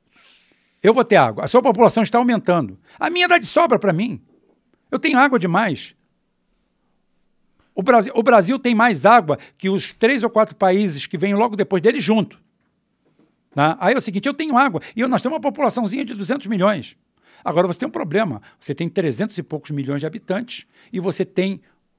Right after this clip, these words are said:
um quinto da minha água. Né? Então é o seguinte: você pode tratar a água, e tal, só que isso é caro. Quando é caro, você gasta muito pra quê? Pra produzir algo que é basal, que é a água.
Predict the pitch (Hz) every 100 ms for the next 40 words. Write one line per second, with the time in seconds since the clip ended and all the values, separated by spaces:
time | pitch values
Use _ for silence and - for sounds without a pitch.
0 | _ _ _ 320 - - 349 - 254 220
1 | 220 147 104 98 _ _ _ _ _ _
2 | _ _ _ _ _ _ _ _ _ _
3 | _ 98 104 104 - _ _ _ _ _
4 | _ _ _ _ - - 220 226 143 135
5 | - 170 - 135 117 - 170 - 175 151
6 | 139 117 113 - - 202 202 226 - 180
7 | 175 117 - - _ 349 311 190 - 202
8 | 202 160 151 190 170 147 170 160 220 -
9 | 233 - 135 - _ _ _ _ _ _
10 | 156 147 139 135 107 110 127 - 135 175
11 | 123 123 - 143 107 110 _